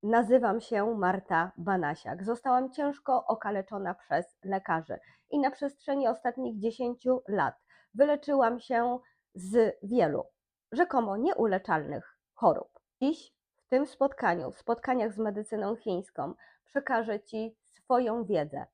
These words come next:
w zakresie rzeczywistych potrzeb ludzkiego organizmu, tak abyś mógł, mogła żyć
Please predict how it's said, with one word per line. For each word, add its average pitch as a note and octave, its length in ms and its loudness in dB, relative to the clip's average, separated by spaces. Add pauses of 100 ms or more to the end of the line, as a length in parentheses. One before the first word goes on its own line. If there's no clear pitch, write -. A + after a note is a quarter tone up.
(120)
w G#3 60 -6
zakresie G3 680 -2
rzeczywistych G#3 680 -4
potrzeb E3+ 460 -6
ludzkiego F3+ 580 -2
organizmu, E3 720 -4 (280)
tak D4 380 -2
abyś G3 520 -2
mógł, C#4 600 0 (100)
mogła F#3 560 -2 (320)
żyć C4+ 380 -4